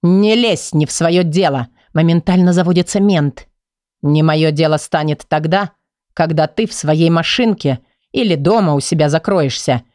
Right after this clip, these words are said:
и там будешь делать, что хочешь. А тут место общественное.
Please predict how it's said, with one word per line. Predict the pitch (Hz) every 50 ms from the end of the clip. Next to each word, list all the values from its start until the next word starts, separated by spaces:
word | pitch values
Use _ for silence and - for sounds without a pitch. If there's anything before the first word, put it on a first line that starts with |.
| _ _ _ _
и | 147 151
там | - - 214 226 208 156
будешь | 156 147 151 139 143
делать, | 147 180 165 156 143 -
что | - - - 185
хочешь. | - - 190 - - - - 135 - - - _ _ _ _ _ _
А | 156 156 151
тут | - - - 131 135 135 - -
место | 160 160 151 143 - - - 156
общественное. | 165 - - - 170 151 131 - - - 147 135 131 131 135 131 120